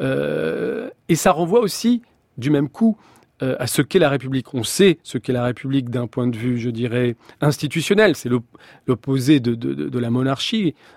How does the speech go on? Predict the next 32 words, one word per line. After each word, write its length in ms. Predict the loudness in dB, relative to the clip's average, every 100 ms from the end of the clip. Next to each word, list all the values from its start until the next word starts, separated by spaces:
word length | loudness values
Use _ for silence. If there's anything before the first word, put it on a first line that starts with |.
| _
en 120 | -8 -6
termes 240 | -4 -2
de, 300 | -2 -4 -6
de, 160 | -8 -8
de 120 | -2
régime 340 | 0 0 0
politique. 440 | 0 -4 -4 -8 -8 -20 0
Mais, 220 | 2 2 -2 _ -12
euh, 140 | -10 -10 -8 0
la 160 | 2
République, 440 | 2 0 -2 -4 -4
au 100 | -6
sens 380 | -4 -4 -4
de 100 | -2
notre 220 | -2 -2 -2
tradition, 680 | -2 0 -6 0 2 2 0
euh, 160 | -6
française, 520 | -8 -6 -2 0 0 -2 -14 -6
c'est 220 | -2 2
d'abord 300 | 2 4 2
et 20 |
avant 160 | 2 -2
tout 160 | 0
un 60 | 0
système 360 | 0 0 2
de 80 | 4
valeurs, 360 | 6 6 4 2
en 60 |
vérité, 440 | -2 -4 -6 -4 -2
un 140 | -2
projet 400 | 0 2 4 2
politique. 540 | 2 -2 -2 -6 -8